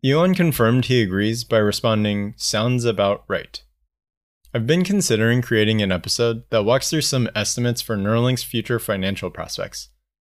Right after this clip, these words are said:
It's inevitable that the estimates are gonna have tons of assumption errors, but I feel like it's a fun and moderately useful exercise to go through if there ever happens to be an opportunity to invest in Neuralink.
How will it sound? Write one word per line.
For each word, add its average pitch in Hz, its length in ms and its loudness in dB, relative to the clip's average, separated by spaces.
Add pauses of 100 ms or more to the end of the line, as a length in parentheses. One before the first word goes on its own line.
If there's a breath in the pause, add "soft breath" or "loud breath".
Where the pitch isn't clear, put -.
(260)
It's 131 160 0
inevitable 117 560 4
that 107 160 -2
the 92 120 0
estimates 101 400 -4
are 104 60 -4
gonna 95 220 -2
have 95 200 -4
tons 127 300 -2
of 123 140 0
assumption 95 440 -2
errors, 85 420 -8 (360)
but 117 100 0
I 117 60 2
feel 143 180 2
like 170 160 4
it's 151 160 -2
a 110 80 -2
fun 110 320 -2
and 110 280 -2
moderately 135 420 0
useful 107 360 0
exercise 101 520 -4
to 101 80 -8
go 90 160 -2
through 113 280 -6 (420)
if 110 100 -6
there 113 180 4
ever 135 240 4
happens 113 380 0
to 117 80 -6
be 110 120 2
an 101 100 0
opportunity 95 640 -4
to - 180 -8
invest 92 340 -2
in 98 120 -6
Neuralink. 107 380 -6